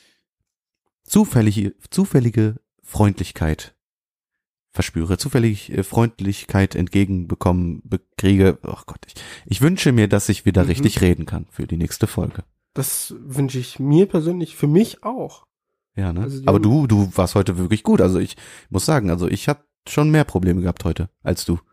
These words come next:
Speaker 2: Ja, vielleicht ist es einfach der Kaffee, der vor mir, äh, vorher, äh, mich ein bisschen
Speaker 1: <laughs>
Speaker 2: beflügelt hat.
Speaker 1: Ja, okay, wir merken, ihr merkt schon, also es ist heute, äh, es, jetzt ist das Ende gekommen, wir, wir reden schon grad sehr schlecht. Das Deutsch, äh, verschwindet immer weiter.
Speaker 2: Es war nie da.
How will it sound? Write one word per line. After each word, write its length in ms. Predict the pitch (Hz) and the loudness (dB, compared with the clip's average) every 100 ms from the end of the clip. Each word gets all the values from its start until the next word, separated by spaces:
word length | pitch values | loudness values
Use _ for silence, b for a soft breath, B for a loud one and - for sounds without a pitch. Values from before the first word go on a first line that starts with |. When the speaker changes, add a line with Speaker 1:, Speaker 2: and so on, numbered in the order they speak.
| b b b _ | b b b _
Speaker 2:
Ja, 120 | 135 | -10
vielleicht 320 | - 131 127 | -6 -2 -2
ist 120 | 139 127 | -2 -4
es 120 | 117 | -2
einfach 240 | 120 120 | -2 -2
der 100 | 120 | -4
Kaffee, 260 | - - 127 | -8 -8 -4
der 120 | 117 | -4
vor 240 | - 127 131 | -4 -4 -2
mir, 180 | 127 139 | -4 -2
äh, 140 | 127 | -4
vorher, 420 | - 123 127 123 b b b b b | -2 -2 -2 -4 b b b b b
äh, 240 | 139 135 135 | -8 -6 -4
mich 220 | 151 156 | -6 -4
ein 60 | 156 | -4
bisschen 360 | 147 156 147 | -2 0 2
Speaker 1:
<laughs> 60 | 139 | 2
Speaker 2:
beflügelt 580 | 135 - 226 190 135 139 | 0 -2 2 4 2 -2
hat. 260 | 123 - _ _ _ | -8 -12 _ _ _
Speaker 1:
Ja, 80 | 95 | -2
okay, 300 | 90 95 95 | 2 4 4
wir 100 | 104 | 4
merken, 320 | 110 110 69 | 4 4 2
ihr 120 | 92 | 0
merkt 200 | 101 101 - | 0 0 -2
schon, 120 | 95 | -2
also 220 | 92 95 | -2 -2
es 100 | 95 | -2
ist 220 | 92 - | -4 -4
heute, 320 | 92 90 - 90 | 0 0 -2 -6
äh, 200 | 87 87 | -2 -2
es, 120 | 87 | 0
jetzt 300 | 95 107 - | 0 0 -2
ist 160 | 87 98 | -2 -2
das 120 | - | 0
Ende 220 | 95 92 | 2 0
gekommen, 440 | 90 - 98 95 | 0 0 0 0
wir, 120 | 87 87 | -2 -2
wir 140 | 87 | -2
reden 220 | 90 95 | -4 -4
schon 220 | - 98 90 | -6 -6 -4
grad 260 | 90 87 | -6 -6
sehr 220 | - 92 | -6 -6
schlecht. 440 | 92 - 101 - - b b b b - | -6 -4 -4 -6 -18 b b b b -12
Das 160 | - | -2
Deutsch, 380 | 95 101 - - | 2 2 2 -4
äh, 140 | 95 98 - - | -6 -6 -12 -18
verschwindet 600 | - - - 101 98 - | -10 -10 -2 0 0 0
immer 220 | 101 98 | 0 2
weiter. 320 | 92 - 110 - b b b b b b b b b _ | 0 0 -4 -6 b b b b b b b b b _
Speaker 2:
Es 140 | 151 - | -14 -8
war 120 | 131 | -6
nie 140 | 135 127 | -6 -6
da. 240 | 127 | -8